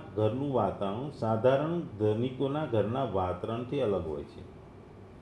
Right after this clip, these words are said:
સામાન્ય ઘરોનું વાતાવરણના ભોગોમાં ફસાવનારું હોય છે, જ્યારે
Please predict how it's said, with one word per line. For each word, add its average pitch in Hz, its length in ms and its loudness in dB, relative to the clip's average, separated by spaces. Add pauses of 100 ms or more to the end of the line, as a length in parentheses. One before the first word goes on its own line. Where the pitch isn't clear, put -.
(320)
સામાન્ય 151 460 4
ઘરોનું 151 540 4
વાતાવરણના 143 600 2
ભોગોમાં 113 680 0
ફસાવનારું 87 640 -6
હોય 85 120 0
છે, 127 200 -4
જ્યારે 131 260 0